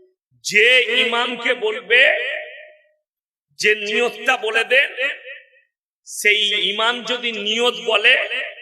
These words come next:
তা আশা করি তাকে আল্লাহর কাছে হিসেব লাগবে। নিয়ত বলা যাবে না। অনেক জনার কনফিউজ হচ্ছে, "হুজুর, নিয়ত বলা যাবে না।" নিয়ত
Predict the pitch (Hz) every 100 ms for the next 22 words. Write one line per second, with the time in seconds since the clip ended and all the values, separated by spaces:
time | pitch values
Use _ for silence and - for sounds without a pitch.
0 | - - _ _ _ - 147 185 185 262
1 | 254 269 262 233 233 254 233 - - 214
2 | 196 208 202 208 208 208 185 180 214 175
3 | 151 - - 143 _ _ _ _ _ _
4 | _ _ _ - 196 202 190 190 170 156
5 | 185 - - _ _ _ _ _ _ _
6 | _ _ _ _ _ _ _ _ _ _
7 | _ _ _ _ _ _ - 156 196 196
8 | 165 180 185 170 - 190 180 180 214 226
9 | 202 196 185 185 165 135 120 151 127 _
10 | _ _ _ _ 135 190 247 254 233 208
11 | 214 240 269 269 262 269 254 254 247 254
12 | 254 247 233 170 247 220 143 - - -
13 | _ _ _ _ _ _ _ _ 147 185
14 | 202